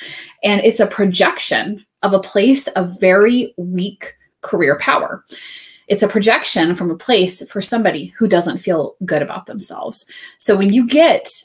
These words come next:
um, feedback from the, a source, and when the feedback comes in the right way, people management has become nothing other than people, than bullying. Yes, I'm gonna talk about that today a little bit. Oh,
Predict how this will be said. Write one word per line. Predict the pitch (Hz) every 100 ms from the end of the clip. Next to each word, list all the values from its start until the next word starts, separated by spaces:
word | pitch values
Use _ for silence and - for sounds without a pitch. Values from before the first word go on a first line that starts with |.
| _
um, | 190 175 170 170
feedback | 175 - 285 269 - - - - _
from | - - 226 254 294 339 - _ _ _ _ _
the, | 208 202 190 185 202
a |
source, | 185 - 196 151 180 -
and | 208 196 196
when | 214 214
the | -
feedback | 226 320 359 359
comes | - 233 208
in |
the | 196
right | 185 202 202
way, | 202 196 135 85 117 - _ _ _ - - - - _ _ _
people | - 254 240
management | 214 202 202 190 175
has | 190 185
become | 180 - 180 170 165 175 _ _ _ 147 _ _ _ _ _ _ _ _ _ _ _ -
nothing | 196 180 185
other | 175 175
than | 160
people, | - - 180 - 175 -
than | 185
bullying. | 170 170 226 165 127 160
Yes, | 180 214 240 - - -
I'm | 180
gonna | 175 160
talk | -
about | - -
that | -
today | - - -
a |
little | - -
bit. | - - -
Oh, | 196 190